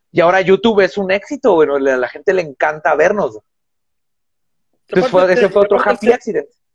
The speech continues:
Speaker 2: el set, el set está cute, el set está padre.
Speaker 1: Sí,
Speaker 2: Yo
Speaker 1: quedó
Speaker 2: sí,
Speaker 1: bien chingón,
Speaker 2: me
Speaker 1: güey.
Speaker 2: disfruté de tomarme mis fotitos ahí, güey.
Speaker 1: No, güey, también todo ese set que viste ha sido, este, sangre y sudor, güey.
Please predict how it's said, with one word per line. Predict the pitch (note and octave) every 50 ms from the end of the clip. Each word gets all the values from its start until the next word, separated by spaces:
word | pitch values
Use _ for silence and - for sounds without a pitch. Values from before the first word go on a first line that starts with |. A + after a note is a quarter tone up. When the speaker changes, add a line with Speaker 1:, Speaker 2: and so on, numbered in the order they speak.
| _
Speaker 2:
el | - E3 E3 E3
set, | - G#3 G#3 G3+ - A3
el | F#3 E3+
set | - G#3 G#3 G3+
está | G#3 - - G#3
cute, | G3 - F#3+ F3 D#3 C3+ _ _ -
el | - C3+
set | C3+ E3 E3
está | E3 - - D#3 C#3+
padre. | D3 D3+ D3 - - - _ _ -
Speaker 1:
Sí, | G3+ G3
Speaker 2:
Yo | G3 G3 G3 G3 F#3+ G3
Speaker 1:
quedó | F3+ D#3 D3+
Speaker 2:
sí, | D#3+
Speaker 1:
bien | - F#3+ F#3+ F#3
chingón, | F3+ F3+ D#3+ D#3 D#3 E3+ F#3 F3+ F3+ F3 F3 E3
Speaker 2:
me | F3
Speaker 1:
güey. | D#3 C#3+ C#3+ C#3 C3 - _ _ _ _ _ _ _ _ _ -
Speaker 2:
disfruté | E3+ E3 - - F#3 F3+ F3 G3+ G#3
de | G#3
tomarme | A3+ G#3+ G#3+ G#3+ A3 A3
mis | G#3+ G3 E3+ -
fotitos | - E3+ D#3+ C#3+ F#3 F3 - F#3 E3 C#3 D#3+
ahí, | D3 D3+ D3+ D3
güey. | C#3 B2+ C3 C3+ _ _ _ _ _ _ _ _ _ _ _ - D3 C3+ _ _ _ _ _ _ _ _
Speaker 1:
No, | - E3+ F#3+ G#3+ G#3+
güey, | G3 F#3 E3+
también | E3+ D#3+ E3+ F3 D#3+ -
todo | G3 F#3+
ese | G#3+ G#3+ G#3+ A#3
set | A3 A3+ A3 G#3+
que | - A#3 G#3
viste | G#3 G#3 G3 - G#3+
ha | G3+
sido, | - - F#3 F#3 F#3+ G3+ G#3 G#3 G3+ F#3+ F3+ E3 D#3 D3 C3+ A2+ - _ _ _ _ _ _ _ _ _ _ _ _ - C#3+ C3+ C#3
este, | D#3+ D#3+ D3+ D3 - D#3 C#3+ C#3+ C#3 C3+ C3+ C3 C3
sangre | - - - F3 D#3 F3+ F#3 F#3 G3 G3+ G#3 G3+ G3
y | F#3 E3+ D#3 D3 C#3+ C#3 C3
sudor, | B2 - D3+ B2+ A#2 B2 D3+ F#3+ A#3 A#3+ G#3+
güey. | F3+ D#3+ C#3+ C3 A#2+ A2+